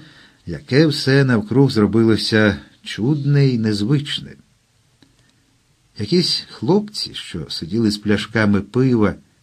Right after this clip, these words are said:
біля оглядового бінокля, весь час зиркали на мене, намагаючись піймати мій погляд. Мені це чомусь сподобалося, хоча в будь-який інший день я ніколи б не дозволила собі признатися в цьому.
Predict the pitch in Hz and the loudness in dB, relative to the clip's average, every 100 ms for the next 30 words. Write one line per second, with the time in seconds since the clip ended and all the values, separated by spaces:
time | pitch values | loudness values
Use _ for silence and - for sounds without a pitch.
0 | _ _ _ _ _ 120 120 110 104 113 | _ _ _ _ _ 2 4 4 2 0
1 | 107 104 104 104 101 95 90 123 196 208 | 2 2 2 2 2 2 2 2 2 -2
2 | - - 143 156 - 147 123 160 156 - | -8 -4 -4 -2 -2 -2 0 0 0 0
3 | 107 98 92 117 170 156 139 127 110 120 | 0 2 0 0 2 2 0 0 0 -2
4 | 117 120 - - 110 104 120 110 107 107 | -2 -4 -4 -4 0 0 0 -2 0 0
5 | 107 107 92 67 - - - _ _ _ | 0 -4 -8 -8 -14 -20 -20 _ _ _
6 | _ - - - _ 98 107 117 107 123 | _ -20 -20 -20 _ 0 2 2 2 2
7 | 117 110 - 110 117 120 - - 139 139 | 2 0 0 0 2 0 -4 -4 -2 2
8 | 190 107 76 - - - - _ _ _ | 0 0 -6 -10 -12 -12 -18 _ _ _
9 | - 87 101 98 78 92 123 120 117 117 | -12 -4 -2 -2 -2 -2 0 0 0 2
10 | 104 101 110 156 202 208 196 147 107 82 | 2 0 -2 2 2 0 -2 0 0 0
11 | 71 85 110 110 101 98 - 190 202 107 | -4 -4 -2 -2 -2 -2 -2 0 0 0
12 | 101 101 90 87 98 92 90 90 95 92 | 0 0 -4 -2 -2 0 -2 -4 -4 -2
13 | 107 110 113 101 101 87 101 - 143 147 | -2 0 -2 -2 -4 -4 -8 -4 -4 -4
14 | 92 - - | -10 -10 -18